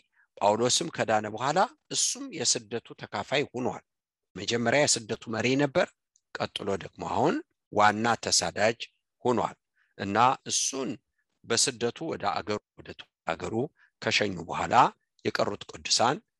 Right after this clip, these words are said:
በእሳት ውስጥ እያለፉ ነው። ግን እንዲህ ይላል፣ "በይሁዳ ሁሉና በገላትያ ክርስቲያናትና በመንፈስ ቅዱስ መጽናናት እየሄዱ ይበዙ ነበር። ርስታቸውን አጥተዋል፣ ብዙ ነገር ሆነዋል፣ ግን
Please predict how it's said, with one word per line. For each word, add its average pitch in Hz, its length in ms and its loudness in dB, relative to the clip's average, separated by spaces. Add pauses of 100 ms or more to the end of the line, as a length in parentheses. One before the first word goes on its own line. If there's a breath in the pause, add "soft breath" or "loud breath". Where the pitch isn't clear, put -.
(140)
በእሳት 107 340 4
ውስጥ - 200 -2
እያለፉ 82 520 -8
ነው። 151 140 4 (240)
ግን 131 160 0
እንዲህ 80 240 -4
ይላል፣ - 260 -10 (760 soft breath)
"በይሁዳ 170 300 6 (300)
ሁሉና 104 420 -2 (380)
በገላትያ - 920 -4
ክርስቲያናትና - 1120 -6 (180)
በመንፈስ 98 540 -6
ቅዱስ 104 320 -2 (360)
መጽናናት 104 760 0 (180)
እየሄዱ 92 440 -4 (480)
ይበዙ 151 320 0
ነበር። - 320 -20 (280)
ርስታቸውን 110 640 -2
አጥተዋል፣ 151 460 4 (560)
ብዙ - 160 -8
ነገር 98 280 -8
ሆነዋል፣ 113 420 2 (640)
ግን 190 160 2